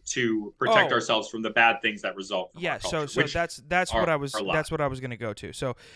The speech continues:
Speaker 2: there's
Speaker 1: Yeah.
Speaker 2: that layer of, like, dichotomy, the, the binary way that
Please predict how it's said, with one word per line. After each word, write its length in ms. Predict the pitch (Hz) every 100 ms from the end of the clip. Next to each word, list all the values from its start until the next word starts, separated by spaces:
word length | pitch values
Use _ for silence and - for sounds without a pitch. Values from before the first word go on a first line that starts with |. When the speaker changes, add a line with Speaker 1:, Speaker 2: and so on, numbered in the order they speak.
| -
Speaker 2:
there's 220 | - 175 165
Speaker 1:
Yeah. 80 | 180
Speaker 2:
that 40 | -
layer 540 | 160 180 202 202 180
of, 180 | 156 135
like, 420 | 139 135 131 - - _ _
dichotomy, 760 | 147 143 - 156 156 156 156 147
the, 180 | 131 110
the 80 | 139
binary 720 | 127 135 147 156 151 147 143
way 420 | 120 131 135 139
that 220 | 131 127